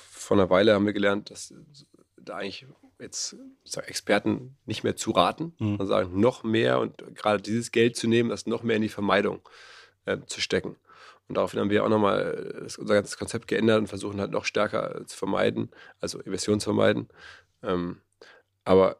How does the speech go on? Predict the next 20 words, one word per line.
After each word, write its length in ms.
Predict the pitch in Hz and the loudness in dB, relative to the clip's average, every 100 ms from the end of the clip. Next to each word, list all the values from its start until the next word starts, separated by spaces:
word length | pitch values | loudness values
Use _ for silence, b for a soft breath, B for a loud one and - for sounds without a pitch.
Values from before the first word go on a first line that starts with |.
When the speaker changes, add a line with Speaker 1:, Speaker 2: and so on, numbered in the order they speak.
| _ | _
Speaker 1:
genau, 200 | - 87 | 0 0
also 200 | 82 95 | 2 2
insofern, 320 | 113 120 135 | 4 6 6
ich 100 | 120 | 4
glaub, 140 | - 127 | 2 4
der 280 | 120 104 - | 4 4 0
Beitrag 360 | 104 113 120 | -4 -4 -4
von 160 | - 110 | -4 0
Luisa 280 | 117 117 104 | 4 2 4
war 120 | 110 | 2
jetzt 240 | 107 - | 2 -2
nicht, 240 | 117 113 113 | -4 -4 -8
ähm, 360 | 113 104 98 - | -6 -6 -8 -12
dass 200 | - - | -10 -4
er 140 | 101 | -4
wirklich, 260 | 104 104 117 | -4 -10 -14
hat 100 | - | -14
jetzt 140 | 98 | -12
keine 240 | - 117 | -4 -4
konkreten, 640 | 107 107 - 120 - 107 | -4 -8 -6 -6 -2 -4